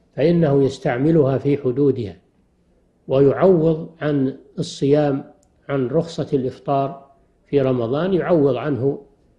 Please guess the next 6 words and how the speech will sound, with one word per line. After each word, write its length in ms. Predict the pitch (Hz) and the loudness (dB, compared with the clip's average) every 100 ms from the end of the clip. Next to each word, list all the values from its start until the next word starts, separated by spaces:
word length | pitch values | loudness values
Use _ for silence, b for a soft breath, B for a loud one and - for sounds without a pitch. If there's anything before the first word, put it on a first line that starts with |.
| _ 151 | _ -10
بصيام 520 | 131 - 139 147 143 | -8 0 2 2 0
أيام 520 | 147 135 135 127 123 | -2 0 0 0 -4
أخرى. 220 | 123 107 | -6 -8
هذا 260 | 104 202 226 | -6 -2 2
هو 140 | 202 | 4
اليسر 400 | 175 160 - 156 | 4 2 -2 -8